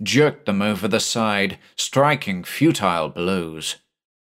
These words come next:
When the first tentacle came over the rail and fastened itself on Charlie, the steward was ambling forward to the galley for the cabin coffee. On seeing the man dragged violently over the rail,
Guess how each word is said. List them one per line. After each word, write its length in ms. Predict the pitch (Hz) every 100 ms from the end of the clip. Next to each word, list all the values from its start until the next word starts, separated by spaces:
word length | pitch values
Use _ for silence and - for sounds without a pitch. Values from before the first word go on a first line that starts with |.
| _ _ _ -
When 200 | 76 85
the 80 |
first 380 | 90 95 98 -
tentacle 540 | - 98 95 92 95 92
came 300 | 92 92 101
over 240 | 101 98
the 100 | 98
rail 460 | 92 98 95 104 90
and 160 | 92 - _ _ _
fastened 440 | - 98 98 98
itself 560 | 98 98 - 104 110 -
on 160 | 90 90
Charlie, 560 | - 104 101 107 117 - _ _ _ 135
the 120 | 156
steward 500 | - 170 156 135 107
was 180 | 110 101
ambling 520 | 131 120 113 107 104
forward 480 | - 107 101 95 90
to 80 | 104
the 120 | 101
galley 400 | 101 104 90 85
for 160 | 85 95
the 100 | 95
cabin 400 | 101 92 90 87
coffee. 460 | - 104 - 73 - _ _ _ _ _
On 160 | 95 98
seeing 380 | - 110 113 110
the 100 | 110
man 380 | 110 110 120 - - -
dragged 420 | 113 107 110 107
violently 720 | 90 107 110 110 107 110 107
over 240 | 107 104 98
the 140 | 107
rail, 440 | 104 104 113 120